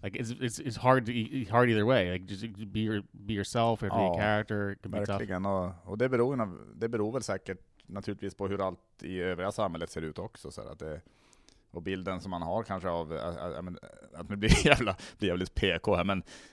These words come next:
Speaker 2: äh, lite manligt och kvinnligt ändå. Alltså, li-, det, jag tror det ligger något i det där i alla fall. Det,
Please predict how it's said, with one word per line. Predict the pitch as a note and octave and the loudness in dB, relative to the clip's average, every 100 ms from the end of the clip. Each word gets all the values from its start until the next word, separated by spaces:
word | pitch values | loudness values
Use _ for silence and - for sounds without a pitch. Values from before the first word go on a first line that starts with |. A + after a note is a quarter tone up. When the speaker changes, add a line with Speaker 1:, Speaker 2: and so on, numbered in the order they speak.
| - | -6
Speaker 2:
äh, | F2 | -4
lite | D#2+ G2+ G#2+ | -4 -2 2
manligt | G#2+ G#2+ G2 | 4 4 2
och | G#2+ | 0
kvinnligt | A#2 A2+ B2+ C3 | 4 4 4 2
ändå. | G2 | 2
Alltså, | E2+ G#2 | 0 -2
li-, | G#2 G#2 | -2 -2
det, | G2 G#2 - | 0 0 0
jag | G#2+ | -4
tror | A2+ | -2
det | A2+ | 0
ligger | A2 | 0
något | A2+ | -2
i | A2+ C#3 | -2 -4
det | D2+ | -4
där | D2 | -6
i | C2+ | -8
alla | C#2+ | -8
fall. | E2 | -6
Det, | E2+ F2+ | -2 -2